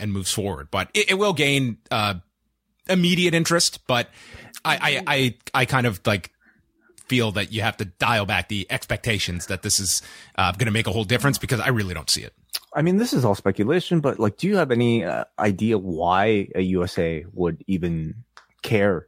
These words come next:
Speaker 2: to change Raw from T V P G to T V fourteen? What benefit would it come to them?
Speaker 1: Um, may-, maybe they just wanna r-, raise that number.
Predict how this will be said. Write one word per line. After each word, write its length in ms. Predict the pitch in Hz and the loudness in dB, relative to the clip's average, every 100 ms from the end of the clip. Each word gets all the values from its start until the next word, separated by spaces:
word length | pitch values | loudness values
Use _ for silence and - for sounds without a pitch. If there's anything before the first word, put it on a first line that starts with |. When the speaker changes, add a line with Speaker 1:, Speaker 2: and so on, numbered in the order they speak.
| - | -10
Speaker 2:
to 380 | - 85 78 - _ _ _ - | -6 -4 -6 -10 _ _ _ -6
change 400 | - 110 98 98 | 0 2 2 2
Raw 220 | 82 80 | 2 2
from 160 | 85 | -4
T 180 | - 104 | -2 -2
V 160 | 87 90 | 0 0
P 220 | 98 90 | 0 0
G 160 | 90 82 | 0 -2
to 100 | 82 | -4
T 240 | - 90 | -2 0
V 120 | 82 | 0
fourteen? 460 | - 80 78 82 76 | -2 -4 -4 -6 -8
What 340 | 92 139 - | -2 -2 0
benefit 360 | 104 101 85 76 | 0 2 0 -2
would 120 | 80 | -4
it 60 | - | -2
come 180 | 85 80 | -4 -4
to 100 | 78 | 0
them? 240 | 92 73 _ _ _ _ _ - - _ _ _ _ - | -2 -2 _ _ _ _ _ -20 -20 _ _ _ _ -2
Speaker 1:
Um, 380 | 110 123 127 - - - | 0 2 0 -4 -12 -14
may-, 220 | - 120 - | -4 -4 -2
maybe 260 | 98 90 | -4 -2
they 140 | 113 117 | 0 0
just 180 | 123 - | 0 0
wanna 300 | 123 123 110 | 0 0 0
r-, 120 | - 110 _ | -4 -12 _
raise 300 | 123 123 135 | 0 2 4
that 160 | 139 131 | 2 2
number. 300 | 165 160 | 0 -2